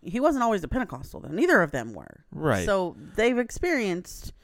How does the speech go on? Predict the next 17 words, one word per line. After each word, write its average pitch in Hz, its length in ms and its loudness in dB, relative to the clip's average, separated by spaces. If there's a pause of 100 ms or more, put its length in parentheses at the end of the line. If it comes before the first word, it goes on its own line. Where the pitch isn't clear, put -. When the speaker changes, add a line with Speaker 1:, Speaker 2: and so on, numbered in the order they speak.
(280)
Speaker 2:
Again, 185 480 2
but, - 80 -4
Speaker 1:
life. 165 460 4
Speaker 2:
but - 100 2
I 151 40 4
mean, 147 180 2
that's 160 220 0
something 139 340 0
else. 104 240 0
Y-, 120 140 -6
if 120 180 -6
you 180 160 -4
experience 160 480 -2
life 123 240 0
at 95 160 -4
one 98 400 -4
point 127 600 -4